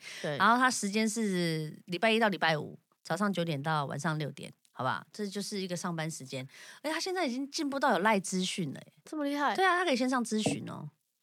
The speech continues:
Speaker 1: 但
Speaker 2: 所以呢，零八零零零零五一零七，它不是一定要有谐音吗？
Speaker 1: 对。
Speaker 2: 零零五啊，要年轻。
Speaker 1: <laughs> 零零五是什么意思啊？
Speaker 2: 对，零零五啊。
Speaker 1: 哦。
Speaker 2: 零零五要年轻，
Speaker 1: 要年轻。
Speaker 2: 一零七啊，要，要年轻啊。
Speaker 1: <laughs>
Speaker 2: 所以你就只，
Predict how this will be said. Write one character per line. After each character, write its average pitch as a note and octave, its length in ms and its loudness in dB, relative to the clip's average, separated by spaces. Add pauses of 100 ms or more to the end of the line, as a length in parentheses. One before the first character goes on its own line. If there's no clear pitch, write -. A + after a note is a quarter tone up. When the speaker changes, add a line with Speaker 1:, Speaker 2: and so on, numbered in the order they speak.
(260)
Speaker 1:
但 F#4+ 140 -4
Speaker 2:
所 A#3 40 4
以 A3+ 80 4
呢， F#3+ 320 2 (520)
零 G#3 260 2
八 A#3+ 160 6
零 G#3+ 160 2
零 F#3+ 220 2
零 G3+ 120 4
零 A3 220 4
五 D#3 300 2
一 A3 120 2
零 G3+ 160 4
七， A3 160 2
它 B3+ 80 2
不 G#3 120 -2
是 A3+ 100 2
一 G#3+ 80 2
定 A3+ 80 2
要 G3+ 60 4
有 F3+ 40 2
谐 E3 200 0
音 F#3 120 2
吗？ F3 440 0
Speaker 1:
对。 F#3+ 260 -6 (120)
Speaker 2:
零 C4 200 2
零 D#4+ 200 0
五 G#3+ 140 2
啊， D#3 260 0 (640)
要 D4 180 4
年 G3+ 280 6
轻。 A#3+ 300 4
Speaker 1:
<laughs> A#4+ 1120 8
零 C#4 220 4
零 F#4 80 4 (160)
五 A3+ 220 6
是 C#4+ 100 -6
什 - 80 -6
么 C4 120 4
意 G#3+ 100 2
思 E3+ 100 -8
啊？ - 40 -2
Speaker 2:
对， G#3+ 80 2
零 C#4+ 100 2
零 E4+ 100 0
五 C4 120 0
啊。 E3+ 220 -2 (140)
Speaker 1:
哦。 E3+ 360 4 (240)
Speaker 2:
零 B3+ 200 2
零 D4 160 -4
五 D4+ 80 -2 (280)
要 B3+ 160 2
年 A3 160 4
轻， G3+ 100 2
Speaker 1:
要 G#3+ 80 2
年 - 0 -
轻。 F#3+ 140 0
Speaker 2:
一 A3+ 60 2
零 G#3 160 0
七 G3+ 220 -4
啊， F3+ 60 -2
要， F#3+ 80 -2
要 G#3+ 160 2
年 F3 200 2
轻 D#3+ 300 -2
啊。 D3+ 140 -2 (160)
Speaker 1:
<laughs> - 240 -10
Speaker 2:
所 - 100 -2
以 C#4+ 40 2
你 C4 40 2
就 C4+ 80 0
只， A#3 140 0